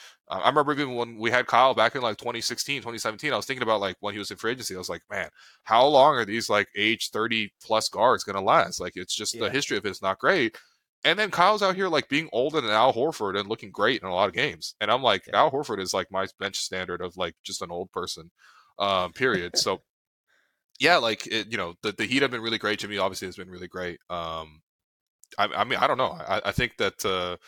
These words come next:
Speaker 1: what you're really seeing right now is not just a lot of talent on display, but a lot of organizations who have everything sort of, like, um, aligned, right? Like, I look at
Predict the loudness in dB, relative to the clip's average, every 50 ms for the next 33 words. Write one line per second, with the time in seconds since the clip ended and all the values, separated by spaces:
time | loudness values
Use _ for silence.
0 | -20 -20 -20 -20 -20 -20 _ _ -12 -10 -8 -6 -4 -4 -2 -2 0 0 0 0
1 | 0 -2 -2 0 0 -2 0 0 -2 -2 -2 -2 -4 -6 -2 0 2 2 2 0
2 | -4 -4 -2 0 2 2 2 0 -2 -6 -4 -2 0 0 0 -2 -4 -4 -6 -4
3 | -2 -2 -2 -2 -2 -2 -2 -2 -2 -2 -2 -4 -4 -4 -6 -6 -8 -8 -8 -8
4 | -8 -10 -12 -12 -14 -14 -14 -12 -8 -4 -2 -2 -2 -2 -4 -4 -4 -4 -4 -6
5 | -6 -8 -8 -8 -8 -8 -6 -4 -4 -4 -4 -6 _ _ _ _ _ _ _ _
6 | _ _ _ -10 -8 -6 -4 -6 -6 -8 -12 -18 _ _ _ _ _ _ _ _
7 | _ _ _ _ _ _ _ _ _ _ 2 2 4 6 6 6 6 4 2 -6
8 | -16 _ -8 -4 -2 0 0 2 2 2 2 2 2 0 0